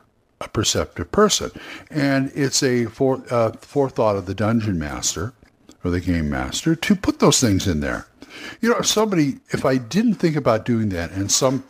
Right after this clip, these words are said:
player character asked me, "Well, is this, you know, are there any holes or this, that, and the other thing?" I go,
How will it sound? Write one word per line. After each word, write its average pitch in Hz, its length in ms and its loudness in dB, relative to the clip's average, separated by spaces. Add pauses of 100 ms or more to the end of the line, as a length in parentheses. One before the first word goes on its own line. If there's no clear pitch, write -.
(240)
player 120 320 0
character 104 560 0
asked 87 400 -4
me, 78 200 -6 (320)
"Well, 240 220 0
is 120 440 0
this, 139 600 0 (140)
you 147 80 0
know, 113 160 4
are 123 100 4
there 127 180 4
any 127 120 4
holes 123 440 2
or 120 60 0
this, 123 240 2
that, 117 220 2
and 120 100 -2
the 123 80 4
other 139 100 0
thing?" 104 240 -2 (520)
I 147 100 0
go, 127 260 0